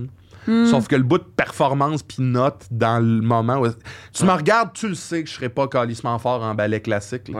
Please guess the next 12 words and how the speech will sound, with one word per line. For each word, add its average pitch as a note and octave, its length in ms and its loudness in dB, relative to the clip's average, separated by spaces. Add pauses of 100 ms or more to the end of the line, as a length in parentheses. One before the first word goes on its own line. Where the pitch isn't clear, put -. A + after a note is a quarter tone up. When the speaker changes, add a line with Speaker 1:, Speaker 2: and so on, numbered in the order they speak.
(260)
Speaker 3:
Ouais. C4+ 120 2
Speaker 2:
Ça B2 180 0
prend C3 280 2
pas, B2+ 100 0 (180)
euh, A#2+ 440 4
les A#2+ 280 2
yeux C3+ 60 2
au C#3 60 2
laser A#2+ 460 2
voir G#2+ 260 2
ça, C3+ 220 -4
là. C#3+ 80 -6